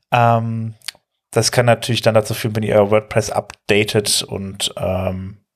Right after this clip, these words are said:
ja, dann, äh, die Plugins nicht mitziehen oder das Theme nicht mitzieht, dass es dann da wirklich zu Problemen gibt. Und wenn man mal nach jQuery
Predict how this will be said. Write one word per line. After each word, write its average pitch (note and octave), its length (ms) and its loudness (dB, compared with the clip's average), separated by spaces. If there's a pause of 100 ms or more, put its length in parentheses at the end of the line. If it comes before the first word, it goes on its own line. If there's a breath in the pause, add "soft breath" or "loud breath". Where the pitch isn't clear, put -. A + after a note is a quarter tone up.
(300)
ja, F#2+ 240 0 (120)
dann, F#2+ 360 0
äh, F#2+ 340 -2
die G2+ 300 -6
Plugins G#2 480 -2
nicht G2+ 160 -2
mitziehen G#2+ 400 2
oder G2+ 140 0
das - 200 2
Theme A2+ 220 2
nicht A2 280 0
mitzieht, G#2+ 540 0 (400 loud breath)
dass G2+ 140 0
es - 80 -2
dann G#2+ 140 4
da G#2 240 4
wirklich - 220 -6
zu F#2+ 120 -4
Problemen G2+ 460 0
gibt. - 200 -10
Und G#2 140 -12
wenn G#2 100 0
man G#2 140 4
mal G2+ 300 6
nach G2+ 220 2
jQuery G#2+ 720 2